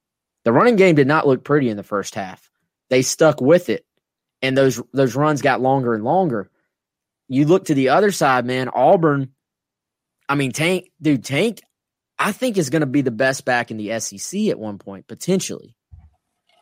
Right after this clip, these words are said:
as he gets older. So don't you at some point sort of have to make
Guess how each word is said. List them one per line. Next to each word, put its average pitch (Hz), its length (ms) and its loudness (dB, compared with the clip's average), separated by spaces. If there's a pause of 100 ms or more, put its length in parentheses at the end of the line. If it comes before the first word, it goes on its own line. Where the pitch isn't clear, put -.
(360)
as 135 200 2
he 156 80 4
gets 143 240 2
older. 110 380 0 (1600)
So 139 680 2 (960)
don't 165 300 -2
you 208 120 -2
at 175 120 -2
some 190 200 -6
point 185 300 -4
sort 170 220 -2
of 151 60 -4
have 143 280 -6
to 147 60 -6
make 135 480 -6